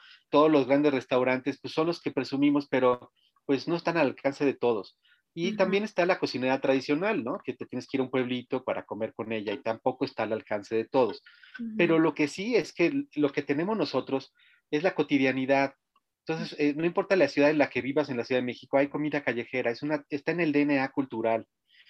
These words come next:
Speaker 1: Así es que
Speaker 2: Ujú.
Speaker 1: yo lo que sugiero de veras es que se salgan a valorar esa comida, ¿no? Que por cotidiana se ha vuelto invisible,
Speaker 2: Sí.
Speaker 1: pero no es menos rica. Sí, y
Speaker 2: Ujú.
Speaker 1: es ex-, es genuina, es auténtica, es lo que comemos realmente. El taquero no finge,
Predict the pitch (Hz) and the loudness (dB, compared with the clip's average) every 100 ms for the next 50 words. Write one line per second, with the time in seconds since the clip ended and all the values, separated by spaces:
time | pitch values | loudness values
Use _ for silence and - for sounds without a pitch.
0 | _ - 208 180 214 143 202 254 147 135 | _ -14 -12 -4 -2 2 2 2 -2 -4
1 | - 131 135 127 123 135 127 135 - _ | 0 2 4 4 4 2 0 -6 -8 _
2 | _ _ 135 139 - 180 202 196 143 127 | _ _ -10 -10 -2 0 2 2 4 4
3 | 127 127 135 143 139 135 120 123 117 101 | 4 6 6 4 0 -6 -8 -6 -4 -4
4 | 151 - 139 127 120 - _ 135 131 123 | -6 -6 -2 0 0 -2 _ -6 -4 0
5 | 139 151 151 139 135 143 127 110 - 104 | 0 0 0 0 0 -2 -6 -8 -12 -14
6 | 95 _ _ _ _ - 214 202 123 120 | -16 _ _ _ _ -16 -14 -4 -2 2
7 | 135 123 131 120 113 147 - - - _ | 2 2 -2 -2 -6 -6 -6 -10 -20 _
8 | - - 151 143 151 175 - 143 - - | -20 -14 0 4 4 2 -4 -10 -10 -8
9 | 156 - 165 151 175 143 113 139 151 147 | -8 -2 0 2 0 0 0 0 -2 -4
10 | 147 156 151 113 110 - 131 143 165 - | -2 -4 -4 -6 -6 -6 -4 -2 -2 -4
11 | - - 127 180 220 147 147 147 156 117 | -8 -6 -4 -2 -2 4 4 4 -2 -6
12 | _ _ _ - 156 143 160 - 190 185 | _ _ _ -6 -4 0 0 2 -2 0
13 | 180 165 160 - 104 | -4 -4 -8 -4 -6